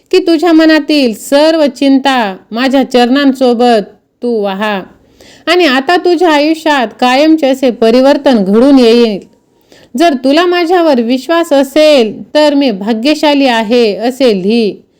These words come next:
आणि हा संदेश आपल्या प्रियजनांना शेअर कर. बघ,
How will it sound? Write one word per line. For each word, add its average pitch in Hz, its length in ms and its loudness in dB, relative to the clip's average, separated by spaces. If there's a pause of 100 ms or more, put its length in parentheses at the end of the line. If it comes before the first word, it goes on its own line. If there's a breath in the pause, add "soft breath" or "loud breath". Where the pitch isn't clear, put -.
(140)
आणि 262 180 -4
हा 277 280 -4
संदेश 269 580 -2
आपल्या 247 300 -4
प्रियजनांना 220 880 -2
शेअर 208 400 0
कर. 180 300 -2 (1120 soft breath)
बघ, 277 340 2